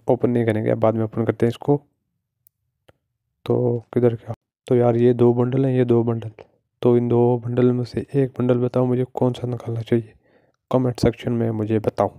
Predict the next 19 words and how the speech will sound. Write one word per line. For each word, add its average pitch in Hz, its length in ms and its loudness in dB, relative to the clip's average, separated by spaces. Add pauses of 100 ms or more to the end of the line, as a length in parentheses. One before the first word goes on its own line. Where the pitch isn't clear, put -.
(500)
तो 123 280 -2
कौन 123 160 0
सा 113 140 -2
निकालना 110 320 -6
चाहिए। - 220 -20 (1300)
तो 123 80 2
यार, 127 140 4
बाकी 120 300 2
हमारा 117 240 0
ये 117 160 0
भी 120 120 0
इंक्यूबेटर 117 400 -4
चल 120 160 -4
रहे 123 100 0
हैं, 135 80 -2
तो - 120 -2
इसमें 120 220 -2
से 120 200 -4
मैं 123 400 -2